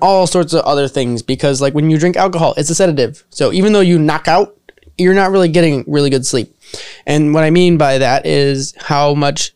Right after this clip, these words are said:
like, deep sleep and rem sleep you're getting, um, which are the more restorative stages of sleep. So not to be a Debbie Downer here or militant about not drinking alcohol, it's just something to be aware of.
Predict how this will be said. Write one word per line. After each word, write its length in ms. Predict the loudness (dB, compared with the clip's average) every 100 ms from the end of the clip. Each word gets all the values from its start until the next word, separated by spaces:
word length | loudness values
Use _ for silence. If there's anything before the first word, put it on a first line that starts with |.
| -6
like, 220 | -6 -2
deep 200 | -2 -2
sleep 280 | -2 -2 -2
and 140 | -2
rem 160 | 0 2
sleep 300 | 0 -2 -4
you're 100 | -4
getting, 320 | -2 -4 -6 -12 -20 -20 _ -8
um, 460 | -4 -4 -6 -12 -8
which 160 | -2
are 80 | -2
the 80 | 0
more 220 | 2 2
restorative 560 | 0 0 0 0 -2 -4
stages 440 | -4 -4 -4 -4
of 140 | -4 -6
sleep. 380 | -6 -6 -8 -20 _ -20 -20 -20 _ _ _ _ _
So 520 | -6 0 2 2 2 0 -6 -12 -18 -20 _
not 240 | -2 0 0
to 80 | 0
be 220 | 2 2
a 40 |
Debbie 340 | 2 2 2 2
Downer 340 | 2 2 2
here 280 | 2 2 2
or 460 | 0 0 0 -2 _ _ 0
militant 640 | 4 4 2 2 2 0 -4
about 400 | -2 0 0 0
not 220 | -2 -2
drinking 260 | -4 -4 -2
alcohol, 460 | -2 -2 -4 -4 -10 -20 -20 -12 -2
it's 340 | -2 -2 -4
just 240 | -2 0
something 280 | 2 2 2
to 40 | 2
be 120 | 2
aware 280 | 2 0 0
of. 300 | -2 -6